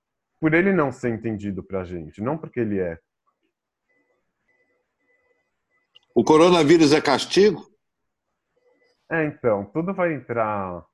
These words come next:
Speaker 1: tudo vai entrar assim, assim, ó, o, o homem, o homem religioso que,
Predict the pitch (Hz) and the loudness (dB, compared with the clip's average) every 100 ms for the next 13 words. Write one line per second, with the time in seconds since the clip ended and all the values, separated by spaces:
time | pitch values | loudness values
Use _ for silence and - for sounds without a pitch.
0 | _ _ _ _ _ _ _ _ _ _ | _ _ _ _ _ _ _ _ _ _
1 | - - - _ - 147 156 135 127 117 | -20 -20 -20 _ -10 -4 -2 0 0 0
2 | 110 98 - 87 - 139 - 131 117 110 | -4 -10 -12 -10 -6 -6 -4 -4 -2 -4
3 | - 135 127 139 143 180 220 196 160 123 | -8 -8 -6 -4 0 0 0 -4 -4 -4
4 | 135 170 202 165 131 117 117 120 110 104 | -2 0 0 -2 -4 -4 -2 -2 -4 -8
5 | 104 110 104 | -6 -6 -6